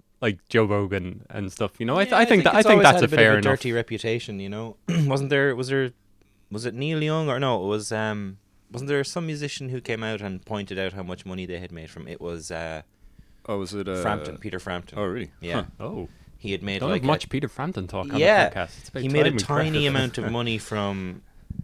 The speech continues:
Speaker 2: f-, Ooh Baby I Love Your Way or something,
Speaker 3: Yeah,
Speaker 2: which
Speaker 3: yeah,
Speaker 2: had
Speaker 3: yeah.
Speaker 2: been played billions of times, you know. And if it was like, if this is what Peter Frampton can,
Speaker 3: He got,
Speaker 2: can
Speaker 3: like,
Speaker 2: make from
Speaker 3: seven dollars or
Speaker 2: Spotify,
Speaker 3: something.
Speaker 2: then the rest
Speaker 3: Yeah.
Speaker 2: of us are doomed, like, you know.
Speaker 1: Are you still gonna do a vinyl release, do you think, or?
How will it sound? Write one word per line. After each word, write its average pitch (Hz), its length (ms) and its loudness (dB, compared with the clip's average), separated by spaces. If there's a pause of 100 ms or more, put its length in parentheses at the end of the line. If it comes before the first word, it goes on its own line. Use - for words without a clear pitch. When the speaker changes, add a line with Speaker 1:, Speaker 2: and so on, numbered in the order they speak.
(140)
Speaker 2:
f-, - 300 -20
Ooh 107 120 -6
Baby 95 340 -2
I 87 40 0
Love 87 200 -4
Your 82 120 -6
Way 80 180 -4
or 82 100 -8
something, 87 220 -6
Speaker 3:
Yeah, 78 120 -8
Speaker 2:
which 76 100 -6
Speaker 3:
yeah, 76 40 -8
Speaker 2:
had 85 80 -6
Speaker 3:
yeah. 76 40 -14
Speaker 2:
been 90 140 -8
played 85 360 -6 (140)
billions 92 500 -6
of 78 140 -16
times, 73 540 -16 (180)
you 80 120 -16
know. 82 220 -14 (180)
And 82 100 -16
if - 100 -18
it - 60 -12
was 87 100 -8
like, 85 160 -8
if - 100 -14
this 110 180 -12
is 113 120 -12
what 101 140 -8
Peter 90 260 -8
Frampton 85 420 -10
can, - 380 -20
Speaker 3:
He 87 60 -14
got, 85 60 -6
Speaker 2:
can 69 80 -6
Speaker 3:
like, 85 80 -8
Speaker 2:
make 87 100 -6
from 87 80 -6
Speaker 3:
seven 85 180 -6 (220)
dollars 123 220 2
or 147 40 -2
Speaker 2:
Spotify, - 60 -8
Speaker 3:
something. 110 220 0
Speaker 2:
then 104 160 -6
the 104 80 -10
rest 87 220 -6
Speaker 3:
Yeah. 90 60 -12
Speaker 2:
of 101 60 -8
us 107 160 -8
are 90 120 -6
doomed, 92 340 -10
like, 87 120 -10 (180)
you 92 80 -16
know. 98 120 -18 (720)
Speaker 1:
Are - 20 0
you 131 80 0
still 139 200 4
gonna 127 180 2
do 123 180 2
a 117 40 -2
vinyl 143 460 0 (240)
release, 160 420 -4
do - 100 -6
you 160 40 0
think, 196 240 -4
or? 113 260 0